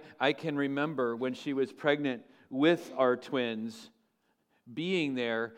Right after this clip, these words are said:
and laying in bed and literally watching both of them moving around. It's just an amazing thing. Now, I don't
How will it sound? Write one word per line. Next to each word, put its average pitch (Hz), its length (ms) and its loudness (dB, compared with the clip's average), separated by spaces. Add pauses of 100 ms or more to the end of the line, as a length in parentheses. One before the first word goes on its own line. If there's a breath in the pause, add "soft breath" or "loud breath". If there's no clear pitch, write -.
(140)
and 127 200 -2
laying 147 340 0
in 127 140 -2
bed 135 260 2
and 123 180 -2
literally 147 380 0
watching 127 500 -2
both 147 360 2
of 123 120 0
them 117 220 -2
moving 127 360 0
around. 123 320 0
It's 104 140 -10
just 131 320 -10
an 110 100 -4
amazing 110 520 -4
thing. 120 220 -4 (1500)
Now, 139 220 0
I 180 100 8
don't 240 180 4